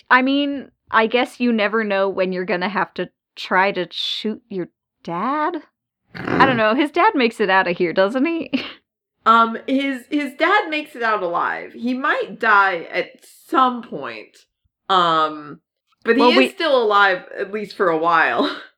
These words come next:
Speaker 1: We all die at some point. <laughs>
Speaker 2: We, we do all die at some point. Um, there's a, um, there's a, a later storyline where his mom tries to get him to kill his dad again,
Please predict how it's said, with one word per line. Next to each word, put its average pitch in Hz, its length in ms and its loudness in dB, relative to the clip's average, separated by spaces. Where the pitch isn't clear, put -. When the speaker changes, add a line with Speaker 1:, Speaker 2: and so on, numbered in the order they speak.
Speaker 1:
We 262 180 0
all 320 160 4
die 180 320 2
at - 160 -14
some 190 340 -4
point. - 520 -8
<laughs> - 20 -12
Speaker 2:
We, 359 500 4
we 349 220 0
do 339 200 -2
all 330 180 4
die 196 320 4
at 170 180 -8
some 160 300 -10
point. 107 400 -18
Um, 160 800 -2
there's 180 580 2
a, 165 280 0
um, 147 720 -2
there's 185 220 4
a, 170 200 2
a 160 160 2
later 226 540 0
storyline 147 960 -6
where 156 180 2
his 160 220 0
mom 170 340 2
tries 156 300 0
to - 80 -8
get 151 180 0
him 147 80 -8
to 160 120 -6
kill 147 260 -2
his 151 180 -6
dad 135 540 -2
again, 180 460 0